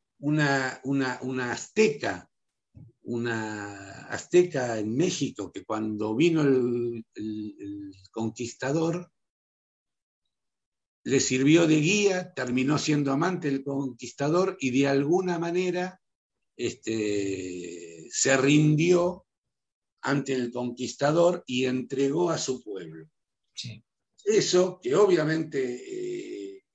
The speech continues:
Speaker 1: y en México quedó como el malinchismo. ¿Qué es el malinchismo en México? Y el malinchismo en México es el, el que, el que admira a Estados Unidos, el que piensa que México no vale, el que se despoja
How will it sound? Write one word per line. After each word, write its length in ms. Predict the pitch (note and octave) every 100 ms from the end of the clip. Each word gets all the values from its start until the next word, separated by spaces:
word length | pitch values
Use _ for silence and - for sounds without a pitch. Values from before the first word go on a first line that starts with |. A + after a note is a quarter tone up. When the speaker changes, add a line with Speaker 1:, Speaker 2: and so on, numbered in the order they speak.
| _ _
Speaker 1:
y 140 | - A#2+
en 160 | E3+
México 480 | F#3+ G#3 G#3 F3+ G#3
quedó 280 | C#3+ C3+ D#3+
como 200 | D#3 C#3+
el 80 | C3
malinchismo. 880 | C#3 C3 C#3 C#3 A3 B2 A2 A2 -
¿Qué 160 | A3+
es 140 | A#3 -
el 160 | C3 B2
malinchismo 800 | B2 B2 B2+ F3+ E3 A#2+ A2+ -
en 180 | A2 B2
México? 800 | C3+ F#3+ G3+ - A#2 - F#2 _ _ _ _ _ _ _ _ -
Y 120 | F3+
el 100 | F3+
malinchismo 640 | F3+ F3+ F3+ F3+ G#3+ G#3+ G#3
en 120 | A3
México 460 | A3+ D#3 A3+ -
es 120 | A#2+ C3
el, 200 | C3 -
el 200 | B2 A#2+
que, 200 | A#2+ -
el 160 | C3 A#2+
que 100 | B2+
admira 440 | B2 D3 F3+ E3
a 20 | C3+
Estados 420 | - C#3+ C#3 C#3
Unidos, 560 | F3 G3 F3 D#3+ -
el 120 | A2+ -
que 120 | G#2
piensa 480 | C3 C#3 C3 B2 A#2
que 120 | A2+
México 400 | A2 - A2+ A2+
no 120 | C3
vale, 360 | E3+ D3+ B2+ A#2+
el 140 | A2+
que 120 | A#2+
se 280 | A2+ A2+ A2+
despoja 760 | A2 - - E3+ A#2+ - A#2